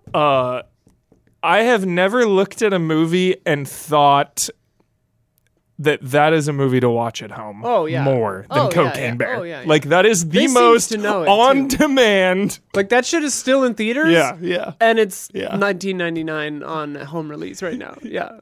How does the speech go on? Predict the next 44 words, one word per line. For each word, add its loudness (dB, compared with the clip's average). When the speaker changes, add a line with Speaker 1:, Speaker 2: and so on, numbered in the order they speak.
Speaker 2:
yeah, -6
yeah, -6
yeah. -10
Fully. -12
Speaker 1:
Yeah, -6
I'll -4
watch -4
that 0
at -4
home. -12
Speaker 2:
Fully. -10
Yeah, 0
if, -4
I've, 0
I've 2
heard 0
that, 6
too. -2
It's -6
exactly -2
what -2
it -10
says -2
on -4
the -4
tin. -8
Forever -8
Ender -8
said -10
in -14
chat. -8
Like, -6
yeah. -4
And 0
that's 4
what 2
I 4
want 2
Speaker 1:
Yeah. 0
Speaker 2:
out 4
of 0
a -2
Cocaine -4
Bear. -6